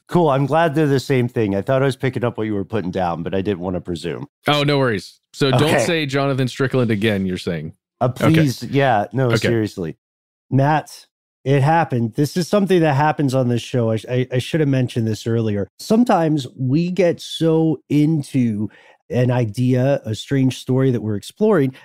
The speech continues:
Speaker 1: that we end up making a two-part episode. And that's what you and I have just done, man. This is,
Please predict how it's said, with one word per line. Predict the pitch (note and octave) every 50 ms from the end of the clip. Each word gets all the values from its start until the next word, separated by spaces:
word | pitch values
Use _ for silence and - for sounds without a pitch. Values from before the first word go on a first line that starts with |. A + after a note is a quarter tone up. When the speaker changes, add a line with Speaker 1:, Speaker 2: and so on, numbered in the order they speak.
| _ -
Speaker 1:
that | C#3 A#2+
we | B2 B2+ B2 - -
end | C#3+ E3 F#3+ A3+ G3+
up | F#3+ F3+ F3+ - -
making | B2+ A#2+ A2+ A2+ - B2+ B2+ B2+ B2+ - _ _ _ _ -
a | B2 A#2 A2 G#2 _ -
two-part | - - - G#3 A3 G#3 - - G3+ G3 F#3 F#3
episode. | G3+ G#3 G#3 G3 - - D#3+ A#2 G#2+ G2+
And | G#2+ A#2
that's | D3+ F3 F#3+ -
what | E3+ - -
you | B2 C3 D#3+ G3 G#3 G#3
and | E3+ D#3
I | D#3 F3+ F#3+ F3+ E3+
have | C3+ B2+ A2 A2 G#2 -
just | - - F3+ E3+ F3+ - - -
done, | - F#3+ G#3 A3 G3+ D#3
man. | C3 C3+ C3+ D3 F3+ F3
This | C#3+ F#3 G#3+ - -
is, | G#3 D3